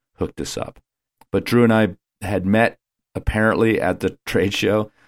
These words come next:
Um, it's surprising we hadn't met another time because we definitely travel in similar circles. But it was another good one where I got to know this guy who I, uh, actually ended up wanting to be friends with.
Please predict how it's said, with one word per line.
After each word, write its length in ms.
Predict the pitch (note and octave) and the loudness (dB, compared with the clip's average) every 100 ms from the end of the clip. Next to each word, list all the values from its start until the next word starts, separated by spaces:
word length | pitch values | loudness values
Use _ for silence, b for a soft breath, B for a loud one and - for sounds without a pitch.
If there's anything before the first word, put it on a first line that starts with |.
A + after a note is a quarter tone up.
| b | b
Um, 180 | F2+ E2+ | -6 -4
it's 120 | D#2+ | -4
surprising 480 | - - G2 F#2+ F2+ | -6 0 2 4 2
we 120 | F2 | 2
hadn't 260 | F2 E2+ E2 | 2 2 0
met 240 | E2+ E2 - | -2 -4 -6
another 340 | F2 F2+ F#2+ | -4 0 0
time 280 | - D#2+ D#2+ | -2 -4 -4
because 240 | D#2+ E2+ | -6 -6
we 100 | D#2 | -6
definitely 340 | D#2+ F#2+ - F2 | -2 -4 -2 -6
travel 420 | - F2 F2 E2 | -2 0 0 -2
in 120 | D2+ | -4
similar 420 | C#2+ - F2+ D#2 D2+ | -6 -6 -4 -4 -6
circles. 560 | - F#2+ - D#2 D2+ | -4 -6 -4 -6 -6
But 200 | - D#2 | -6 -6
it 400 | - _ _ - | -6 _ _ -8
was 100 | C3+ | -4
another 220 | C#3 D3 D3 | 0 2 4
good 200 | D#3+ D3 | 4 6
one 160 | G2 | 4
where 80 | F2 | 2
I 80 | F#2 | 2
got 200 | G#2+ G2+ | 2 0
to 80 | G2+ | 0
know 180 | G2+ | 2
this 160 | G2 - | 0 0
guy 300 | - G2 F#2+ | 0 2 4
who 200 | G2 F#2+ | 2 2
I, 180 | G2 G2 | 4 4
uh, 280 | G2+ G#2 - | 2 0 -2
actually 400 | G#2+ - A#2 A#2 | -6 -4 -2 0
ended 220 | A2 A#2 | 0 0
up 180 | A2 - | 0 0
wanting 300 | A2 A#2 A2+ | 0 0 -2
to 100 | A2 | -2
be 140 | B2 | -2
friends 360 | A#2+ A#2+ C#3 F2 | 0 0 0 0
with. 340 | D2 - - | -2 -4 -6